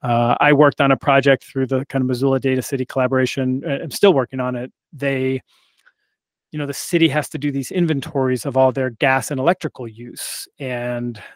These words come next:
so there's two aspects of that. One, they were sort of, like, have been having to manually extract this data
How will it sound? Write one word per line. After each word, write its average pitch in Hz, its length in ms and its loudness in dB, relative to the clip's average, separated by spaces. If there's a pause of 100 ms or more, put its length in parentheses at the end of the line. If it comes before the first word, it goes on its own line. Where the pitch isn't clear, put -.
so 123 840 0 (840)
there's - 120 -20
two 190 140 8
aspects 131 340 2
of 127 40 -8
that. 123 160 -8
One, 143 600 4
they 135 160 -4
were 123 220 -10
sort 127 220 -2
of, 123 40 -2
like, 120 300 -2 (300)
have 123 260 -6
been 127 100 0
having 131 280 0
to 120 40 -6
manually 127 800 2
extract 127 540 0
this - 180 -6
data 117 540 -2